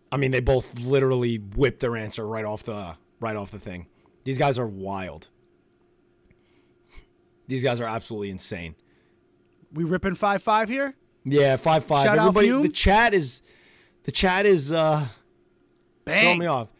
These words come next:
Speaker 1: Get rid of the, uh, yo, can you get rid of the, uh, poll, please?
Speaker 2: Poll?
Speaker 1: <laughs> Yeah.
Speaker 2: Fifty-eight percent.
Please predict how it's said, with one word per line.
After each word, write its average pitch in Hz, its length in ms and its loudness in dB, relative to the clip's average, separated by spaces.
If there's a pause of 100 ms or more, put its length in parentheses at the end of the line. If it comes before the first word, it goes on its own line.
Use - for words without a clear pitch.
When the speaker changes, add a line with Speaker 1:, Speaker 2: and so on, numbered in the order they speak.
Speaker 1:
Get 214 160 4
rid 320 140 0
of 339 100 -2
the, 269 320 0
uh, 196 280 2
yo, 175 220 2
can 165 120 -4
you 175 60 -2
get 208 120 2
rid 202 140 2
of 175 80 -2
the, 165 240 -4
uh, 151 240 0 (140)
poll, 147 200 -4
please? 156 200 -6
Speaker 2:
Poll? 220 340 -2 (100)
Speaker 1:
<laughs> - 80 -20
Yeah. - 200 -10 (960)
Speaker 2:
Fifty-eight 226 420 -8
percent. 220 520 -8